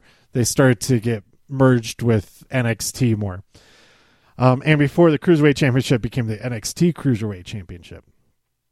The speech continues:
So, um, yeah, I'm, that, that's gonna be a killer match. It's an elimination match. Uh, so ten guys, elimination match. That's gotta be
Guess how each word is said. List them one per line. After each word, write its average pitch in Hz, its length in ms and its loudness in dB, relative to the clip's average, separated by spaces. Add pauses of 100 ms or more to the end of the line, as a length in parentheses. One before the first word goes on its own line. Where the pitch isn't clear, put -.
(640)
So, 117 380 0
um, 110 440 -6
yeah, 160 340 2 (240)
I'm, 160 360 -4 (100)
that, - 200 -6
that's 175 220 2
gonna 185 100 0
be 147 100 4
a 127 60 0
killer 165 300 2
match. 135 300 0
It's 139 220 -2
an 135 80 0
elimination 165 720 0
match. 202 560 -6 (580)
Uh, 123 480 2
so 131 160 0
ten 190 300 -2
guys, 180 640 2
elimination 170 500 -2
match. 143 300 -4
That's 147 240 -10
gotta 160 260 2
be 135 320 2